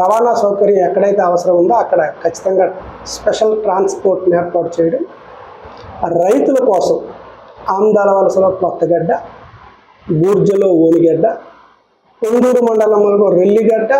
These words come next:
మడ్డువలస ఫేజ్ టూ దీని పునరుద్ధరణ. ఈ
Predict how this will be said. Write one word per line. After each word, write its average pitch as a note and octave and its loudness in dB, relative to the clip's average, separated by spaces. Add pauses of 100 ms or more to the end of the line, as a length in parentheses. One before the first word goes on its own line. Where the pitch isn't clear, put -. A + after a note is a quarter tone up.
(720)
మడ్డువలస G#3+ 0 (160)
ఫేజ్ F3 0
టూ F3+ 2 (1080)
దీని G3+ 2
పునరుద్ధరణ. E3+ -2 (920)
ఈ A3 0